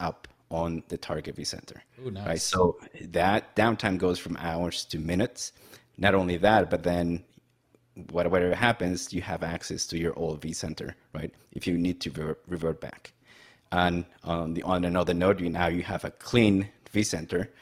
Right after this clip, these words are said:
Speaker 1: that you can, uh, leverage, right? A lot of, a lot of us, I know back in the day, I used to just do upgrades 'cause it was easier in place.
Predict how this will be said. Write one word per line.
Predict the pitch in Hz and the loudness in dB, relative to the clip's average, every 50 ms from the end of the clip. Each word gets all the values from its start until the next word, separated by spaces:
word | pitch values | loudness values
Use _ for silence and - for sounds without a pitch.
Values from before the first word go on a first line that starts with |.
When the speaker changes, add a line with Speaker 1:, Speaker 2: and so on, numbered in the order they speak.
| - - - _ _ _ _ | -20 -20 -20 _ _ _ _
Speaker 1:
that | - 90 | -4 -4
you | 85 78 82 | -2 -2 -6
can, | 80 - 85 80 80 82 76 - _ _ - | -6 -6 -6 -4 -4 -6 -8 -10 _ _ -12
uh, | 82 80 78 - - | -10 -10 -10 -10 -6
leverage, | 82 - - 76 - - - - - _ _ _ | -6 -6 -6 -6 -8 -10 -12 -14 -14 _ _ _
right? | 82 82 80 73 | -10 -10 -8 -8
A | 78 | -2
lot | 80 87 87 87 | 0 2 4 4
of, | 87 85 - - - - | 2 0 -2 -10 -14 -2
a | 85 | 0
lot | 87 87 87 | 2 2 4
of | 85 90 | 4 2
us, | 87 85 - - - - - - _ _ _ - | 2 2 0 -2 -6 -8 -10 -16 _ _ _ -12
I | - 80 | -8 -6
know | 80 82 80 | -4 -4 -4
back | 76 - 90 85 - - | 0 2 0 0 2 -2
in | 85 | -6
the | 82 | -2
day, | 80 95 98 101 92 | 2 6 6 6 6
I | |
used | 90 - - - | 4 2 -2 -6
to | - | -6
just | 82 82 - - | -6 -6 -4 -4
do | 90 85 | -4 -4
upgrades | - - 87 - - 98 101 101 - - | -2 -2 -4 0 2 2 2 2 0 -6
'cause | - - - | -6 -8 -6
it | 82 | -6
was | 82 85 - | -6 -4 -4
easier | 90 95 98 101 87 - - | -4 0 0 0 -2 -2 -4
in | 78 95 92 | -4 -4 0
place. | - 110 98 110 - - | 2 2 2 2 0 -4